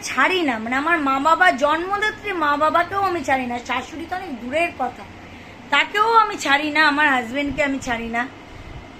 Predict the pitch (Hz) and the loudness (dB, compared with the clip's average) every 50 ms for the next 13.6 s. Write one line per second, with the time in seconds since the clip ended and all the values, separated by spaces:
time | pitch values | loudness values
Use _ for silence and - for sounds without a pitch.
0 | - - - - 311 277 330 320 254 262 220 214 247 254 277 269 320 339 339 330 | -18 -16 -12 -8 0 2 2 2 2 0 -2 0 2 2 4 4 4 4 6 6
1 | 339 349 339 311 302 285 262 277 277 269 285 320 349 370 403 392 - 403 403 403 | 4 4 6 4 2 0 0 -4 -4 -2 2 2 2 2 2 2 4 4 4 4
2 | 427 453 415 370 311 - - - - 320 349 330 427 453 480 494 494 415 370 339 | 4 4 4 4 2 0 -2 -8 -6 -4 -2 0 2 2 2 2 4 4 4 4
3 | 311 277 240 226 - - 311 269 233 - - 320 320 339 349 349 - - 294 285 | 4 0 -2 -6 -8 -10 -10 -10 -8 -8 -8 -6 -4 -2 -2 -2 -2 -2 -2 -2
4 | 277 - 330 330 349 349 - - - - - - - - - - - - - - | -4 -4 -4 -2 -2 -2 -4 -6 -10 -16 -16 -18 -18 -18 -18 -16 -16 -16 -16 -16
5 | - - 240 247 262 277 311 330 359 381 359 359 381 392 403 427 440 440 440 415 | -12 -6 -4 0 0 2 2 2 2 0 0 0 0 0 0 0 -2 -2 -2 -4
6 | 427 440 403 415 370 330 302 302 294 302 285 381 392 415 427 427 427 392 - - | -4 -2 0 0 0 0 0 -2 -4 -4 -2 -2 0 2 2 0 0 -2 -4 -4
7 | 247 254 277 277 262 233 233 233 - - - - - - - - - - - - | 0 0 2 2 2 0 0 -2 -4 -6 -6 -8 -8 -8 -10 -10 -10 -10 -6 -2
8 | 311 330 349 381 392 392 330 320 349 370 - - - - - - - 247 277 302 | 0 2 4 4 4 6 6 6 4 4 0 -8 -12 -12 -12 -2 0 0 2 4
9 | 349 403 403 403 415 403 - 302 302 339 370 381 - 320 330 311 311 262 - 339 | 4 2 2 4 0 0 0 0 -4 -2 -4 -4 -4 -6 -6 -6 -6 -4 0 0
10 | 330 311 311 - 339 330 - 277 247 - 294 294 302 233 277 294 302 294 - - | 0 0 0 0 -2 -2 2 0 0 0 0 -2 -2 0 0 0 0 0 -4 -6
11 | - - - - - - - 370 403 415 427 440 403 349 311 302 311 339 403 427 | -6 -6 -8 -8 -8 -8 -6 -4 -4 0 2 2 2 4 4 4 4 4 6 4
12 | 453 453 - 466 - 427 403 403 381 359 359 359 359 311 302 285 254 262 254 269 | 4 2 2 -2 -2 -2 -2 0 4 4 6 6 6 4 4 4 2 2 0 -2
13 | 262 254 247 240 226 226 226 214 - - - | 0 0 0 0 0 -2 -4 -6 -8 -12 -16